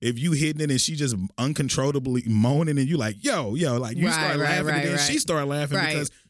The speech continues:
Speaker 1: you both know you're being hella extra.
Speaker 2: For sure.
Speaker 1: If you build that kind of comfort level,
Speaker 2: True.
Speaker 1: you can have the conversation
Speaker 2: Yeah.
Speaker 1: of that.
Speaker 2: No, you can.
Speaker 1: Your cum face. And if you can be honest with a person to say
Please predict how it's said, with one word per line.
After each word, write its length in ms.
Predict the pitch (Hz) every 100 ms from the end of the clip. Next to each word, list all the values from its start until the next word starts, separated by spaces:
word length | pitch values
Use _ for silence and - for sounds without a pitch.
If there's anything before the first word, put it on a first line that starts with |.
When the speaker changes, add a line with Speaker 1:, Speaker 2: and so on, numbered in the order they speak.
| -
Speaker 1:
you 200 | 147 156
both 460 | 127 151 180 175
know 240 | 127 143 156
you're 200 | 131 131
being 260 | 131 127
hella 380 | 107 - 139 127 107
extra. 400 | 110 - - - _ -
Speaker 2:
For 100 | 269
sure. 360 | - 175 123 -
Speaker 1:
If 140 | 147
you 100 | 151
build 360 | 151 110 156 175
that 160 | 160 147
kind 220 | 135 135
of 60 |
comfort 360 | 123 117 95 92
level, 380 | 85 76 - - _ _
Speaker 2:
True. 140 | - 113
Speaker 1:
you 60 | 123
can 140 | 104
have 320 | - 123 127
the 80 | 117
conversation 840 | - 117 107 - 107 95 - 80 - _
Speaker 2:
Yeah. 140 | 196 170
Speaker 1:
of 100 | 151
that. 220 | - - _ _ _ 240
Speaker 2:
No, 200 | 277 220
you 140 | 208
can. 240 | - 254 110
Speaker 1:
Your 120 | 110
cum 300 | - 120 104
face. 340 | - 78 73 120
And 120 | 143
if 140 | 131
you 100 | 139
can 220 | 131 117
be 180 | 107 175
honest 300 | 123 151 151
with 80 | 143
a 40 |
person 340 | 135 143 139 127
to 60 |
say 280 | 113 117 104